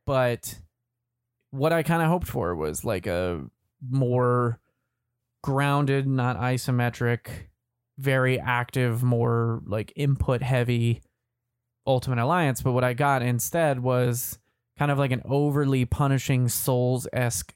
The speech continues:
game, uh, that rewards people who are willing to take time to grind with friends. That's a little bit overly punishing and, or just not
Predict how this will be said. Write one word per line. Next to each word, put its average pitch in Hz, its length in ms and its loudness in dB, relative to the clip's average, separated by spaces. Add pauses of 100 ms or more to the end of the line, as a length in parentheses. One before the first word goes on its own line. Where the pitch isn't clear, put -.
game, 123 640 2 (800)
uh, 87 380 -2
that 120 280 -2 (160)
rewards 135 720 0
people 131 380 0
who 120 440 2
are 98 200 0
willing 98 420 -2
to 80 560 -6 (1080)
take 147 200 0
time 135 300 2
to 120 60 -2
grind 120 340 -2
with 87 140 -8
friends. 135 720 0 (360)
That's 180 140 -6
a 185 60 0
little 196 160 2
bit 180 140 0
overly 139 540 2
punishing 123 680 0
and, 92 360 -4
or 131 220 -2
just 131 220 0
not 143 360 0